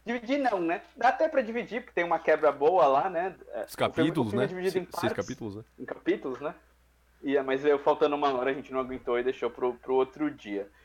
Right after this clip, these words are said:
Speaker 2: Uhum.
Speaker 1: Tem mais uma aqui, essa, essa é a eterna pergunta, não vai dar pra gente responder nem se a gente tivesse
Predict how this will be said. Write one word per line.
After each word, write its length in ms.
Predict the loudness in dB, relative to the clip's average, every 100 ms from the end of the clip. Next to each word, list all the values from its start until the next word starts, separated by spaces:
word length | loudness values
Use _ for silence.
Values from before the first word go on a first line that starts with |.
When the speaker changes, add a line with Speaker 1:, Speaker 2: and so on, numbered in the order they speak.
| -10
Speaker 2:
Uhum. 120 | -2 0
Speaker 1:
Tem 100 | 4
mais 240 | 2 2
uma 180 | 0 0
aqui, 360 | -4 2 2 4
essa, 400 | 2 2 -2 2
essa 300 | 0 2 4
é 320 | 6 6 4
a 40 | 2
eterna 320 | 4 2 4
pergunta, 500 | 2 2 -4 0 0
não 120 | 4
vai 120 | 4
dar 140 | 2 0
pra 100 | -2
gente 120 | -2
responder 420 | -2 -2 2 2
nem 120 | 2
se 120 | -2
a 20 | -4
gente 140 | -4
tivesse 340 | 0 0 -2